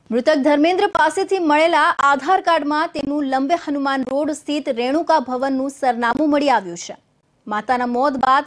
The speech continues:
પિતાએ આપઘાત કરી લેતા આ દીકરી તદ્દન નોંધારી થઈ જતા પોલીસ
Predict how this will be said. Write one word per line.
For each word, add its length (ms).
પિતાએ 440
આપઘાત 720
કરી 180
લેતા 440
આ 120
દીકરી 420
તદ્દન 400
નોંધારી 580
થઈ 220
જતા 340
પોલીસ 400